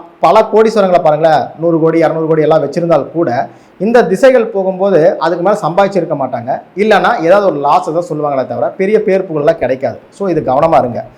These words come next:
இவங்களுக்கு வழிபாடு, நான் சார், நான் வந்து ரொம்ப பிரச்சனை இருக்கேன், ஜெயிக்கணும்னா, தொழில் ரீதியா ஜெயிக்கணும்னா, பத்தாம் பாவம் சொல்லக்கூடிய இடம் வந்து ஸ்ரீரங்கம் தான் இவங்களுக்கு. ஸ்ரீரங்க வழிபாடு ரெகுலரா பண்ணுனீங்கன்னா, கஷ்டமான காலத்துல ஸ்ரீரங்க வழிபாடு நீங்க எடுத்துட்டீங்கன்னா, அதுவும் கா-, வெள்ளிக்கிழமை இல்லைன்னா சனிக்கிழமை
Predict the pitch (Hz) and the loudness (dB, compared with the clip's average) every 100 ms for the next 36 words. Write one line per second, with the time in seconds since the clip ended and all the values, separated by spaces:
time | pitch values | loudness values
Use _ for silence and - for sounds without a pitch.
0 | _ _ _ 185 214 196 156 175 247 240 | _ _ _ 0 2 2 2 2 4 4
1 | 226 202 123 143 156 156 196 165 151 156 | 4 2 0 -2 -4 -2 -2 0 -2 -2
2 | 202 165 190 190 156 165 147 - 143 170 | -2 0 0 0 0 -2 -4 -2 -2 0
3 | 175 139 123 127 - _ _ 190 226 262 | -2 -4 -8 -14 -18 _ _ 0 2 2
4 | 220 190 196 170 165 160 143 131 143 - | 0 2 0 0 0 0 -2 -2 -2 0
5 | 160 156 240 208 190 190 185 165 165 156 | 0 4 4 4 4 2 0 -2 -2 -2
6 | 143 143 170 - 170 156 135 120 127 110 | -2 -4 -8 -4 -2 -2 -4 -8 -10 -12
7 | 107 - _ - 196 233 240 208 190 151 | -16 -20 _ -6 -2 2 2 2 2 2
8 | 170 180 151 135 - 165 175 - 135 156 | 4 4 2 0 0 2 2 0 -6 -6
9 | 135 117 - _ _ _ 139 135 170 185 | -8 -12 -18 _ _ _ -8 -4 0 2
10 | 226 185 175 170 165 175 175 170 143 143 | 2 4 2 2 -4 -2 -2 0 0 2
11 | 143 135 131 127 147 175 139 120 110 - | 2 0 -4 -4 -4 -4 -6 -10 -12 -18
12 | _ _ _ - 147 190 175 156 139 156 | _ _ _ 0 2 4 4 4 4 2
13 | 196 208 170 165 160 156 156 143 165 165 | 0 2 2 2 -2 -2 -4 -4 -2 -2
14 | 131 | -2